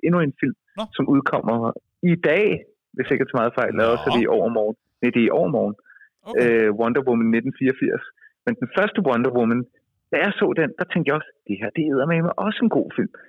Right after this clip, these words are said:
Speaker 1: Og det, der var det gode ved det, det var, at jeg tænkte, nu har jeg både en, en søn og en datter,
Speaker 2: Mhm.
Speaker 1: og jeg synes egentlig, at vi manglede en, altså en, en stærk, øh, kvindelig repræsentation af en superhelt.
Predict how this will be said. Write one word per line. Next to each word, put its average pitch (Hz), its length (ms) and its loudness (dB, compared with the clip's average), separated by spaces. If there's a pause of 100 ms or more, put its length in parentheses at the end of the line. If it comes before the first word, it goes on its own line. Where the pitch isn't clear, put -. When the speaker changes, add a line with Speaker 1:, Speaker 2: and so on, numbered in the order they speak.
(200)
Speaker 1:
Og - 120 -2
det, 180 120 4
der 175 100 0
var 120 80 2
det 117 140 -4
gode 143 140 2
ved 143 100 0
det, 143 120 0
det 143 100 0
var, 147 100 2
at 147 80 2
jeg 139 120 -4
tænkte, 151 200 -4 (140)
nu 151 120 2
har 165 120 0
jeg 110 80 -2 (100)
både 147 140 4 (120)
en, 123 80 0 (200)
en 113 140 0
søn 131 180 0
og 147 60 2
en 117 180 -2
datter, 110 200 0 (280)
Speaker 2:
Mhm. 117 160 -14
Speaker 1:
og 98 120 2
jeg 131 160 0
synes 165 180 2 (300)
egentlig, 151 320 -2
at 110 100 0
vi 123 60 2 (140)
manglede 135 360 2 (200)
en, 117 100 2 (1120)
altså 127 160 -4 (140)
en, 120 100 2 (160)
en 117 100 0 (120)
stærk, 165 340 -2 (420)
øh, 107 760 4 (160)
kvindelig 151 380 2 (180)
repræsentation 120 960 -4 (380)
af 117 60 4 (160)
en 120 80 0 (100)
superhelt. 107 420 -4